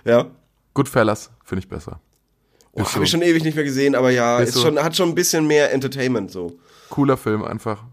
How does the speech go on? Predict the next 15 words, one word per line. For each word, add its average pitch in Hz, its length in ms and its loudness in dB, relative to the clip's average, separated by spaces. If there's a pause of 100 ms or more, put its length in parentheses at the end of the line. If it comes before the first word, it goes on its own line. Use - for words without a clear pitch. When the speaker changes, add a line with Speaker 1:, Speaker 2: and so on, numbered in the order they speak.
Speaker 1:
Hast 139 220 0
Speaker 2:
Cooler 165 140 4
Speaker 1:
du 160 60 6
Speaker 2:
Film. 135 120 4
Speaker 1:
Es 131 100 -4
war 135 140 4
einmal 147 240 2
in 131 120 0
Amerika 135 400 -4
gesehen? 160 380 -6 (640)
Speaker 2:
Nee. 113 160 0 (240)
Speaker 1:
Auch 131 180 4
so 151 140 -2
ein 139 440 0
Mafia-Epos? 131 760 -4